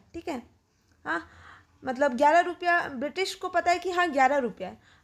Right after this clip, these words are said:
पर ये जमींदार अब कितना चार्ज करेगा, ये तेरह रुपया चार्ज करेगा, क्योंकि इसको भी तो कमाना है ना,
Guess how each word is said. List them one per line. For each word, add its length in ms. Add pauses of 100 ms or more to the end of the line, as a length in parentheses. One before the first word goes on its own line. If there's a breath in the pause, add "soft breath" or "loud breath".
पर 120
ये 300
जमींदार 420
अब 120
कितना 320
चार्ज 260
करेगा, 260
ये 160
तेरह 260
रुपया 280
चार्ज 260
करेगा, 320
क्योंकि 280
इसको 260
भी 80
तो 100
कमाना 340
है 100
ना, 160